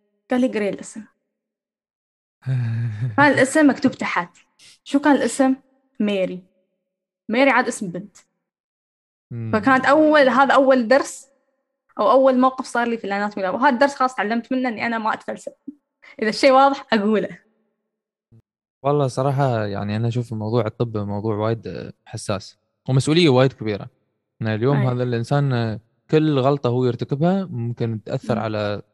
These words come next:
Speaker 2: صحة هذا الإنسان أو مستواه المعيشي أو
Speaker 1: صح،
Speaker 2: كيف
Speaker 1: أتذكر
Speaker 2: يمر في حياته.
Speaker 1: البروفيسور، بروفيسور كلايفلي أول ما دخلنا،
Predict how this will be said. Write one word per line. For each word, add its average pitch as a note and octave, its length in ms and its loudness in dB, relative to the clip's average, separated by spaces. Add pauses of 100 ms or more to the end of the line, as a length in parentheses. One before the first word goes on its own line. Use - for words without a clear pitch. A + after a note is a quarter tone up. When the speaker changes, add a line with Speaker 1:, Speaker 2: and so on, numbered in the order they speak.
(260)
Speaker 2:
صحة B2 440 -4
هذا G#2+ 220 -4
الإنسان B2 600 -4
أو G#2 480 -8 (440)
مستواه A#2+ 640 -4
المعيشي A2+ 680 -8
أو G#2+ 40 -2
Speaker 1:
صح، A#3 220 -2
Speaker 2:
كيف G#3+ 120 -2
Speaker 1:
أتذكر G#3+ 440 -4
Speaker 2:
يمر A2+ 280 -10
في A2 160 -14
حياته. G#3+ 220 -4
Speaker 1:
البروفيسور، A#3+ 680 0
بروفيسور A#3 420 -2
كلايفلي A3+ 480 0
أول A3 340 -2
ما G#3+ 160 0
دخلنا، A#3 540 -2